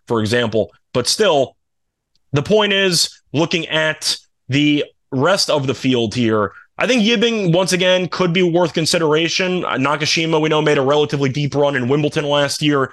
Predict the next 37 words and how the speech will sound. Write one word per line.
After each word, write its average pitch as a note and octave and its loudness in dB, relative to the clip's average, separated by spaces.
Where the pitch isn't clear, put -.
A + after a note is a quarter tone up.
so B2+ -4
he's C3 0
good. B2+ 0
They're B2+ 0
gonna C3 0
have A#2 -6
to A#2 -14
face B2+ -4
off B2+ 0
against B2 -2
each A#2+ -2
other A#2+ -2
in A#2+ -4
potentially B2+ -2
the A#2 0
round A#2 -2
of G#2+ -8
sixteen. F3 -4
Ruusuvuori, G3 2
we G#3+ 2
saw G#3 2
beat E3+ -2
Sinner G3+ 0
on E3 2
grass E3+ 0
a - -6
couple E3 -2
weeks F3 2
ago, F3+ 2
so C3 -2
he's C3+ 0
been B2+ -2
playing C3+ -2
good B2 -2
tennis C3+ -6
as G2+ -8
well. B2+ 0